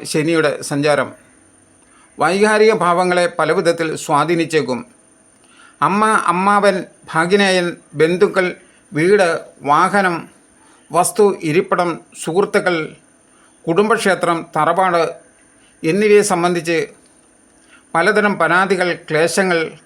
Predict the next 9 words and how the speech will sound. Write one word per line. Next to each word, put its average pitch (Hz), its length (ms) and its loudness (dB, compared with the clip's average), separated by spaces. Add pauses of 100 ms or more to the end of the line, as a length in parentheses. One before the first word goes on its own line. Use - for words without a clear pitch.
(140)
കഷ്ടനഷ്ടങ്ങൾ 180 800 -2 (920)
എന്നിവയെല്ലാം 185 500 2 (280)
ഏറിയും 190 380 2
കുറഞ്ഞും 160 320 0 (120)
അനുഭവപ്പെടും. 135 480 -2 (1080)
ശാരീരികവും 208 720 2
മാനസികവുമായ 185 600 2 (320)
ആരോഗ്യത്തിൽ 170 480 0 (240)
കരുതൽ 151 280 0